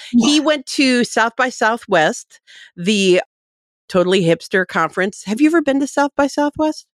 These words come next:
Speaker 2: I have not.
Speaker 1: Me neither. Have you ever wanted to go?
Speaker 2: Yeah.
Speaker 1: Oh, totally. Yeah, I know. Me too. Like, I, I've always wanted to go. But, uh, anyways, he was there in two thousand seven, and he was telling a room of, like, super stressed,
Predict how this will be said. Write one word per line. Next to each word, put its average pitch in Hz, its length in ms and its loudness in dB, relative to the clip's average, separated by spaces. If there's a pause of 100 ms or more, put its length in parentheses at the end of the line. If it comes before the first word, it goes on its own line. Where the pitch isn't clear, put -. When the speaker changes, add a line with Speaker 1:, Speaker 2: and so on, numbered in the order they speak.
(140)
Speaker 2:
I 247 60 -2
have 254 160 2
not. 196 340 0 (220)
Speaker 1:
Me 226 180 4
neither. 180 420 2 (240)
Have 220 140 0
you 233 80 4
ever 220 120 2
wanted 185 280 0
to 151 40 -2
go? 180 380 0 (600)
Speaker 2:
Yeah. 240 500 0 (260)
Speaker 1:
Oh, 240 140 2
totally. 208 360 0
Yeah, 196 160 4
I 170 120 -2
know. 185 100 -2
Me 196 200 -2
too. 135 360 -2
Like, 175 180 0
I, 180 160 0
I've 180 180 0
always 190 220 2
wanted 175 180 2
to 185 40 -10
go. 151 180 2
But, 156 240 -2 (600)
uh, 190 180 2
anyways, 262 320 0
he 285 140 2
was 294 100 -2
there 254 300 2
in 233 300 0
two - 120 -4
thousand 226 280 -2
seven, 208 300 0
and 190 160 0
he 233 180 -2
was 220 160 -2
telling 254 400 0
a 202 80 0
room 214 340 2
of, 180 120 -2
like, 180 200 -2
super - 280 -6
stressed, 180 680 -2